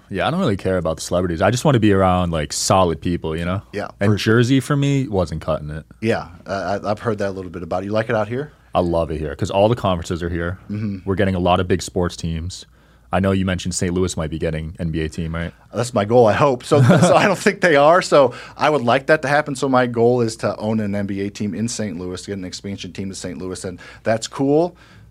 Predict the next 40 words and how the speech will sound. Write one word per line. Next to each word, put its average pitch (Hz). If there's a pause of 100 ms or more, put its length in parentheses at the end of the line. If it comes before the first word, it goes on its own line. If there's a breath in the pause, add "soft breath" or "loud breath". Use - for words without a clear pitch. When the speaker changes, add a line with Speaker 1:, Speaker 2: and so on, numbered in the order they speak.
(120)
Speaker 2:
The 101
vanity 113
behind 107
it's 104
kinda 113
cool, 113
but 110
in 110
general, 113
the 101
whole 117
reason 113
I 98
have 101
that 98
as 95
my 92
goal 95
is 87
because 92
it 90
checks 107
all 95
these 90
boxes, 87 (180 loud breath)
and 95
it's 101
easier 98
to 85
say. 92
Like, 87
I 110
want 104
to 98 (180 loud breath)
make 101
a 117
lot 113
of 135
money, 92
obviously. 90